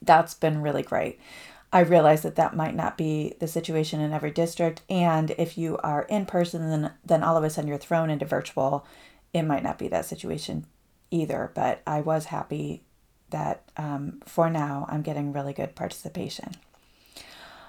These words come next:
All right, so I'm gonna move on to what I've learned so far this week. I think it's helpful, and again, this was Ashley's idea, to have each other look at our Schoology courses just to make sure, kind of like a user design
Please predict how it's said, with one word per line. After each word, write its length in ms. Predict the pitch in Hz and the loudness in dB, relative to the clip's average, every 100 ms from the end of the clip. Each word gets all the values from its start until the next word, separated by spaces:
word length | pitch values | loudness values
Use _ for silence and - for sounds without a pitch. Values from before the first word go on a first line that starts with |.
| - - | -14 -4
All 160 | 190 | 2
right, 280 | 233 214 - | 6 6 4
so 200 | - 185 | 2 4
I'm 180 | 175 180 | 4 4
gonna 140 | 214 | 2
move 180 | 220 214 | 2 4
on 140 | 180 170 | 4 2
to 220 | - 165 | -2 -2
what 300 | 165 165 - | 2 2 2
I've 220 | 160 160 185 | 0 -2 -2
learned 380 | 151 151 147 | -2 0 -2
so 240 | - 165 151 | -2 0 0
far 260 | 156 139 | 2 0
this 300 | 139 175 - | -2 -8 -10
week. 320 | - - - - _ - | -12 -12 -16 -20 _ -8
I 120 | 214 202 | -2 2
think 180 | 214 | 6
it's 140 | 254 - | 6 6
helpful, 400 | 185 175 185 196 | 4 6 4 4
and 160 | 170 | 4
again, 260 | 165 165 170 | 6 6 4
this 180 | 175 185 | 0 -2
was 160 | 196 - | -6 0
Ashley's 400 | 180 175 190 180 | 0 0 -2 2
idea, 540 | 180 180 180 170 170 - - - | 2 2 6 6 6 2 -20 -8
to 100 | - | -2
have 420 | 180 175 165 170 - | 0 4 4 4 2
each 200 | 185 175 | -2 0
other 220 | 170 165 | 0 0
look 380 | 160 151 156 - - | -2 0 -2 -4 -4
at 220 | 156 156 156 | -2 0 -2
our 100 | 151 | -4
Schoology 600 | - - 156 160 190 185 | -6 -6 -2 -2 -4 -4
courses 680 | 196 196 196 208 202 196 | -2 -2 -2 -2 -2 -4
just 280 | - 185 180 | 0 -2 0
to 100 | 202 | -2
make 220 | 180 170 | 0 -2
sure, 400 | - 170 160 160 - | -2 0 2 0 -2
kind 160 | 311 | -2
of 80 | 320 | 0
like 160 | 202 165 | 2 2
a 240 | 156 - | 0 -2
user 460 | 185 160 170 170 151 | -4 2 2 4 0
design 580 | 151 147 147 151 151 | -2 -4 -2 -4 -6